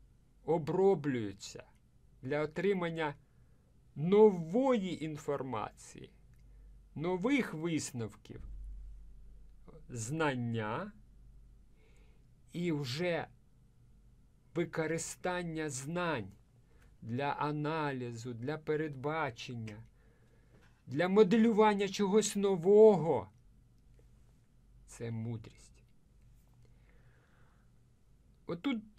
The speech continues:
дуже гарні, короткі роз'яснення я вам ще підскажу.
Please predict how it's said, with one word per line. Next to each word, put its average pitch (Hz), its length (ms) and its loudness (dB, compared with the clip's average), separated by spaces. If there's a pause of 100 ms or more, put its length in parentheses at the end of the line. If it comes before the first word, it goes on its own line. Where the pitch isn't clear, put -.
(720)
дуже 196 560 0
гарні, 185 640 0
короткі 196 800 2
роз'яснення 120 1120 -2 (380)
я 113 240 -4
вам 104 320 -6 (400)
ще 127 300 -6
підскажу. 104 640 -10